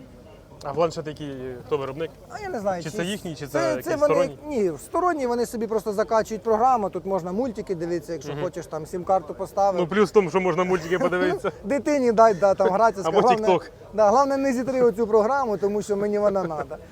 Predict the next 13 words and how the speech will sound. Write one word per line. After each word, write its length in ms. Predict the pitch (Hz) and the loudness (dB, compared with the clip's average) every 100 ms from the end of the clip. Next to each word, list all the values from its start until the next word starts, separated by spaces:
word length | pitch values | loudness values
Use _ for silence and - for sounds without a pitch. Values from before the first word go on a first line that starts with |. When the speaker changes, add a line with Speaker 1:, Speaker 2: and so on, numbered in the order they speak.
| - - - | -20 -20 -2
Speaker 2:
Але, 580 | 202 220 262 254 240 226 | 0 2 2 2 2 2
по 100 | - | -2
суті, 680 | 202 254 233 220 202 185 170 | -6 -6 -6 -6 -6 -4 -4
да, 200 | 165 170 | -2 -2
то 140 | 139 160 | -4 -10
есть, 200 | 151 - | -12 -10
якби... 560 | 175 156 160 165 156 143 - - - - - - | -10 -8 -6 -6 -6 -8 -14 -20 -20 -20 -20 -10
обичний 440 | 202 196 262 220 226 | -6 -2 -4 -4 -8
планшет, 400 | 220 220 262 247 | -6 -2 0 0
в 20 | 202 | -2
якому 320 | 185 202 196 | -6 -6 -8
встановлений 680 | - 190 196 190 190 185 180 | -8 -6 -4 -4 -4 -6 -6
Android-додаток 800 | 180 190 190 175 180 185 185 | -4 -2 -2 -2 -2 -2 -2